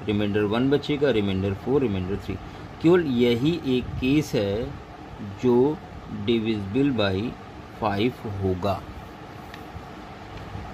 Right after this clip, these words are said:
और एक case ही आपसे बोला गया था कि divisible by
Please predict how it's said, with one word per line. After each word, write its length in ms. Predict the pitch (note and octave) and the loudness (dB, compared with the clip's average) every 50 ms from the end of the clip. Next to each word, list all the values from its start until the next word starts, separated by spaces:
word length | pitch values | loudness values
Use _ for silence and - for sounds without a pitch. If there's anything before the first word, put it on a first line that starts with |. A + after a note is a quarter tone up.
| - - - - - - - - - - - - - - - - - - - - - - - - - - - - - - - - - - - - - - - - - - - - - - - - | -10 -10 -10 -10 -10 -12 -14 -14 -14 -14 -14 -14 -14 -14 -14 -14 -14 -14 -14 -14 -14 -14 -14 -14 -14 -14 -14 -14 -12 -12 -12 -12 -12 -12 -12 -12 -12 -10 -8 -8 -8 -8 -10 -10 -10 -10 -6 -2
और 240 | G#2+ F#2+ G2+ G#2+ - - - C#3+ | 2 2 2 2 0 -2 2 4
एक 180 | C#3+ D3+ D3 - - - - | 4 4 4 2 -6 -4 2
case 360 | C3 C3 C#3 C#3+ C3+ - - | 4 6 6 6 4 0 -6
ही 380 | - - - C#3 C3+ C#3 D3 - - - | -12 -2 2 6 6 8 6 6 4 4
आपसे 240 | G#2+ G#2+ - - B2 | 2 2 2 -2 -2
बोला 300 | G#2+ G#2 G#2+ A2 A2+ A2+ | 2 4 4 6 6 6
गया 200 | A2 A#2 A2+ A2 | 6 4 2 2
था 160 | - - B2 | 2 0 -2
कि 180 | B2+ C#3+ F3 D3 | 0 0 0 2
divisible 480 | G#2+ A2 G#2 G#2 F#2+ F#2 G2+ A2 G#2 G2 | 2 2 2 2 0 0 -2 0 0 2
by 120 | G2+ G2+ | 2 2